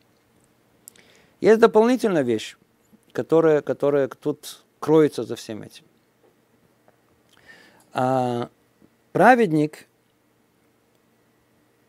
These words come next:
он, э, естественно, что он борется с искушением, которое есть. Он стоит перед ними,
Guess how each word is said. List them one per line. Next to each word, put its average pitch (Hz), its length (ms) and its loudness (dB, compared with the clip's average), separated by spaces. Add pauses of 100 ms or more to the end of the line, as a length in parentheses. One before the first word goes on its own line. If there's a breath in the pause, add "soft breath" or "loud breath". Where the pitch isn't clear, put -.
(320)
он, 208 360 2
э, 202 440 -6
естественно, - 360 -6
что - 180 -8
он 156 120 -4
борется 156 600 -4
с - 60 -16
искушением, 160 600 -6
которое 139 360 -6
есть. 135 400 -10 (1000 soft breath)
Он 117 400 -8 (460)
стоит 170 480 -2
перед 160 300 0
ними, 147 340 -4